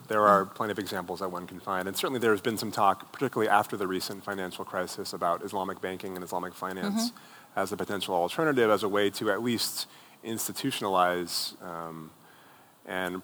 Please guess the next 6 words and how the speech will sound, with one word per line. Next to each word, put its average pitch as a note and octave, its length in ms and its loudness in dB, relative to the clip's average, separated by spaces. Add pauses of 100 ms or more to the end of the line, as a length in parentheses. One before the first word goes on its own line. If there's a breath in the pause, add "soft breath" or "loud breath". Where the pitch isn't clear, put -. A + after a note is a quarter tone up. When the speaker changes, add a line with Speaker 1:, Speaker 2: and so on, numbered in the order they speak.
(100)
Speaker 1:
safeguard F2+ 760 6
the G2 120 -6
excesses F2+ 760 0
of F2 340 -4
charging F2 340 -4
interest F2 560 -8